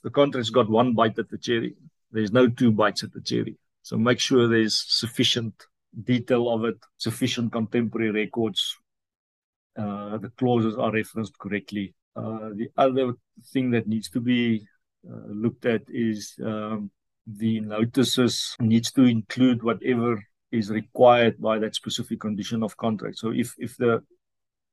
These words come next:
if the clause says that the notice needs to include a description of the event,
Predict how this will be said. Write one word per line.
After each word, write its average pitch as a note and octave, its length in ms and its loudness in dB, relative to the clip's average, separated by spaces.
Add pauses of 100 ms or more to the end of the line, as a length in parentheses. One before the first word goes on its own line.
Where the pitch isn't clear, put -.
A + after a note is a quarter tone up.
(320)
if A#2+ 140 -6
the A2+ 200 -6
clause C3 540 4
says B2+ 400 0
that A#2 160 0 (520)
the G#2+ 60 0
notice A#2 480 2
needs A#2+ 260 0
to A#2 100 -4
include A#2 580 0 (380)
a A2+ 60 -2
description A#2+ 540 0
of A2+ 140 2
the A2 100 2
event, A#2+ 340 0